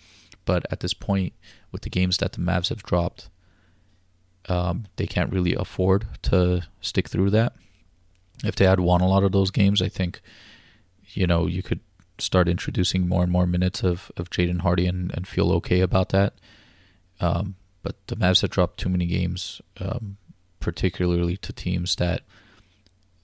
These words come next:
their competitors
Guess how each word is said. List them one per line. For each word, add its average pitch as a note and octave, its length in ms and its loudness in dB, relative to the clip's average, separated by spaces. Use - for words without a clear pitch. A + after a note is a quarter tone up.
their F2 460 2
competitors F2 840 2